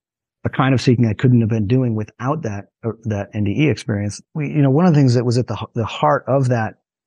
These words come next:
experience was, as I keep trying to put into words, that there was this sense of this merging into the infinite in which the,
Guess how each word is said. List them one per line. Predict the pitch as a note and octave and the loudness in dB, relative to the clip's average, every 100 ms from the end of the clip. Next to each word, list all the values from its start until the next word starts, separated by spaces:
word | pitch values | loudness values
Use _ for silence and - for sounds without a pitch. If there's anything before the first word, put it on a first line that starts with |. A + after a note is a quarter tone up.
| _ | _
experience | A#2+ - B2+ A#2 - | -8 -4 -2 -2 0
was, | A2+ G#2+ | -2 -2
as | A2 G#2+ | -2 -2
I | G#2 - | -2 -4
keep | - A2 - - | -4 -2 -2 -6
trying | - A3+ | -2 0
to | - | 2
put | A2+ | 2
into | G2+ | 2
words, | G2+ G#2+ | 0 0
that | G#2+ | 0
there | A#2 | 0
was | A#2 | 0
this | G#2+ G#2+ | 0 -4
sense | A#2 B2+ A#2+ | -4 -2 -2
of | A#2 G#2 | -2 -4
this | G#2+ G#2 - | -4 -6 -2
merging | A2 C3 C3 | 0 2 2
into | A2+ G#2+ | 2 2
the | A2 | 2
infinite | C3+ A2+ G#2 | 0 0 -2
in | |
which | G#2+ G#2 - | -4 -4 -2
the, | G#2+ G2+ | -2 -2